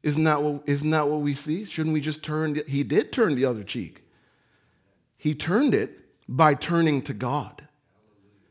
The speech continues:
He says, "You, God, do it. You take care of it." He says, "God, I want you to get your Mike Tyson on."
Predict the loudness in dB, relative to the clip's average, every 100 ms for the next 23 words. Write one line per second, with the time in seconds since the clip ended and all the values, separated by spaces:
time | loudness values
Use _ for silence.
0 | _ _ _ _ _ _ _ _ _ _
1 | 0 2 4 2 2 -10 -6 0 2 2
2 | -2 -4 -12 -20 _ _ _ _ _ -8
3 | -6 -6 -10 _ _ _ _ -8 2 4
4 | 4 0 -6 -2 -2 0 -2 -2 -4 -12
5 | -18 _ -6 2 4 4 4 2 2 4
6 | 6 6 4 2 2 2 0 0 0 0
7 | 0 2 0 -2 -10 -8 -8 -10 -14